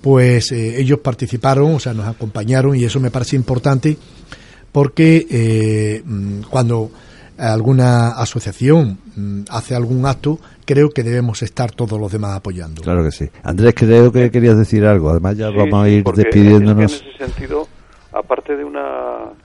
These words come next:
Speaker 3: contacto muy interesante que se ha producido recientemente en Segovia,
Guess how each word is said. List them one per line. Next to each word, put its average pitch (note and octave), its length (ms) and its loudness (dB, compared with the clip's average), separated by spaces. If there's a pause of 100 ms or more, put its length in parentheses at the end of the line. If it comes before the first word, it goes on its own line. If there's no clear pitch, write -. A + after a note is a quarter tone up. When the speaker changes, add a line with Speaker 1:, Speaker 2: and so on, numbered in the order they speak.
(480)
Speaker 3:
contacto B2 480 -6
muy A#2+ 120 -14
interesante A2+ 600 -14
que A2+ 140 -14
se - 140 -14
ha G#2 60 -8
producido G2+ 800 -12 (520)
recientemente G2+ 680 -12
en F2+ 80 -18
Segovia, A#2+ 500 -10